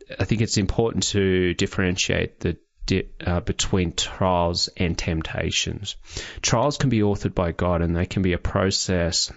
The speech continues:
that He works in our lives to shape us, mold us, mature us into the person, uh, the people that He's wanting us to be.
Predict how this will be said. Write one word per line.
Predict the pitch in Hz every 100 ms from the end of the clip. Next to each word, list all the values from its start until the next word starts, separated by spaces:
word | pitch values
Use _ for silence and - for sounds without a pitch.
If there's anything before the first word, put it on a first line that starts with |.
| -
that | 92 90
He | 95 98 92 90 - -
works | 92 95 90 92
in | 87
our | 82
lives | 82 87 85 85 -
to | - 82 80 -
shape | - - 90 90 98
us, | 87 92
mold | 85 85 85
us, | 82 -
mature | 82 - - 101 101 98
us | 82 - - - - - - - -
into | 95 90 - 95 87 85
the | -
person, | - 85 87 - 92 82 95 107 - -
uh, | -
the | -
people | - - 95 101 95 87 85
that | 80
He's | - 90 -
wanting | 82 80 87
us | - -
to | -
be. | 87 78 -